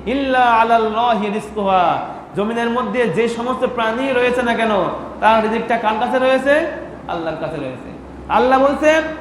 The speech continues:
"আমি যে তোমাদের জন্য দান করার মধ্যে এত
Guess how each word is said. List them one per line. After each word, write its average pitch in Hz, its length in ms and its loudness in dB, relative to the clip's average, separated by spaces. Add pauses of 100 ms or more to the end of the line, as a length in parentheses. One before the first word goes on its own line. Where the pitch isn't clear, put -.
(100)
"আমি 247 240 0
যে 294 100 4
তোমাদের 277 420 0
জন্য 269 300 0
দান 226 300 0
করার 254 220 0
মধ্যে 226 540 2 (260)
এত 208 140 0